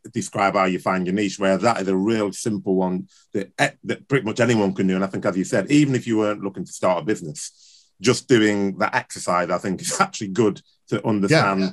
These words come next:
Speaker 1: what is it that you enjoy, what is it you're good at. Uh, and maybe e-, even if you're just, like, using that to decide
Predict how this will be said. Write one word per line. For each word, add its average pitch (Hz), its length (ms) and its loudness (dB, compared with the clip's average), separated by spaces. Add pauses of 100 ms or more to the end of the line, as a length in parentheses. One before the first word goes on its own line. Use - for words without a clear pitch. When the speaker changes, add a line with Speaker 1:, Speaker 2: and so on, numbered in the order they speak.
Speaker 1:
what 110 240 0
is 101 80 0
it 101 120 -2
that 95 80 -2
you 95 160 2
enjoy, 107 480 2
what 104 180 0
is 85 60 -4
it 90 80 -4
you're 90 180 0
good 101 240 0
at. 101 220 0 (360)
Uh, 98 280 4
and 104 140 0
maybe 107 480 0 (180)
e-, 135 140 0
even 147 240 4
if 127 100 0
you're 113 100 2
just, 101 160 -2
like, 101 200 0 (100)
using 104 340 -2
that 98 220 0
to 110 100 -10
decide 98 500 0